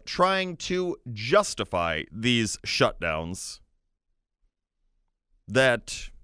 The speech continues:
economically ruined so many workers and small businesses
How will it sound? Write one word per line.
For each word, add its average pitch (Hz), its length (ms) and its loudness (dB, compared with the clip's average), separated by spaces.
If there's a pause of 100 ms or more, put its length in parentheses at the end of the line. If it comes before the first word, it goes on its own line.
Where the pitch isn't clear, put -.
(600)
economically 175 760 2
ruined 120 600 2
so - 260 2
many 147 320 2
workers 123 680 0
and 113 340 0
small 143 360 2
businesses 107 680 -4